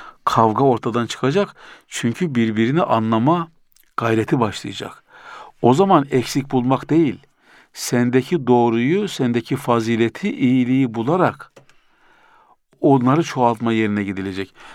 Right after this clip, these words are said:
Hani, e, malum bir örnektir. Böyle giderken işte ölmüş ve uzun zaman geçtiği için üzerinden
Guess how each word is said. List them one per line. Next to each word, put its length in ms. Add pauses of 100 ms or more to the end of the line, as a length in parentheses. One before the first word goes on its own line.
(100)
Hani, 360 (120)
e, 120
malum 440
bir 220
örnektir. 600 (460)
Böyle 280
giderken 600 (120)
işte 200
ölmüş 720
ve 100
uzun 320
zaman 320
geçtiği 320
için 160
üzerinden 640